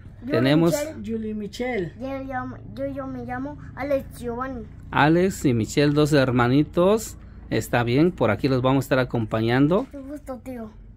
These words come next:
Speaker 2: ¿A ti te gusta estudiar? Qué bueno. ¿Y tu hermanita ya va al kinder? Ah, también ella va al kinder.
Speaker 1: Sí.
Speaker 2: Está bien, más que ahorita, pues, apenas comenzaron las clases.
Speaker 1: Hoy no fui a las clases, tío.
Speaker 2: ¿Y por qué no fuiste? Parece que escuché algo que dijo tu abuelita.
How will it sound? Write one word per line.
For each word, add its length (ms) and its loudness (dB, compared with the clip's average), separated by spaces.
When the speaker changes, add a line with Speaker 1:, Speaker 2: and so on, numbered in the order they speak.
Speaker 2:
¿A 140 2
ti 120 2
te 140 2
gusta 280 2
estudiar? 500 2
Qué 100 0
bueno. 300 4
¿Y 120 2
tu 160 2
hermanita 540 4
ya 140 6
va 80 4
al 100 2
kinder? 440 4
Ah, 160 0
también 280 2
ella 160 4
va 100 4
al 100 0
kinder. 380 4
Speaker 1:
Sí. 280 -12
Speaker 2:
Está 340 -2
bien, 220 6
más 180 6
que 100 2
ahorita, 360 4
pues, 180 0
apenas 460 2
comenzaron 580 2
las 180 0
clases. 720 0
Speaker 1:
Hoy 320 2
no 220 -2
fui 240 -8
a 20 -6
las 200 -6
clases, 520 -6
tío. 260 -8
Speaker 2:
¿Y 60 -6
por 220 0
qué 120 2
no 160 6
fuiste? 460 2
Parece 420 2
que 100 0
escuché 400 0
algo 540 2
que 140 2
dijo 240 0
tu 100 -2
abuelita. 460 2